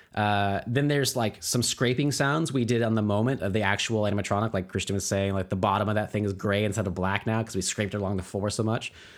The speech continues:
So some of those are in there, but I needed some, like, scratching sounds, like it was moving. So, like, the desk I'm at right now, it's just, like, this, you know, plastic top desk, whatever. I just did, like, little fingernail scratches real quick one day, added a bunch of effects to it,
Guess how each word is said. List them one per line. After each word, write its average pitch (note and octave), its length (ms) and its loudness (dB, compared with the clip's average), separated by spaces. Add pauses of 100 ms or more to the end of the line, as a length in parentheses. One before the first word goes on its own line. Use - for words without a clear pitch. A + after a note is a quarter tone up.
(160)
So - 120 -4
some C3+ 160 2
of A2 100 2
those C#3+ 240 2
are D3 80 2
in C3 100 2
there, B2+ 180 2
but A2 220 0
I C3 100 2
needed E3+ 260 2
some, - 140 0
like, A2+ 180 2
scratching G#3 560 0
sounds, G2 400 2
like G#2+ 160 0
it G#2 60 0
was F#2 140 -2
moving. A2 480 0 (400)
So, C3+ 180 0
like, A#2+ 160 2
the B2+ 80 0
desk B2+ 340 0
I'm B2+ 120 2
at A2+ 160 2
right G#2 180 2
now, G#2 320 2
it's F2+ 100 -4
just, - 80 -8
like, F#2 140 -2
this, - 340 -4 (360)
you G2+ 100 -4
know, F#2 220 0 (100)
plastic G#2+ 340 0
top G#2 220 0
desk, G#2+ 260 0
whatever. G2 320 2
I G2+ 120 2
just B2+ 160 0
did, C#3+ 100 0
like, C3 240 0
little A#2+ 180 2
fingernail A#2 340 2
scratches A#2+ 600 0
real A#2+ 160 2
quick B2 280 0
one C#3 160 0
day, D#3+ 240 0 (580)
added A#2 280 4
a B2+ 60 2
bunch G#2+ 200 0
of B2 80 2
effects A#2 360 0
to D3+ 160 2
it, G3 200 -2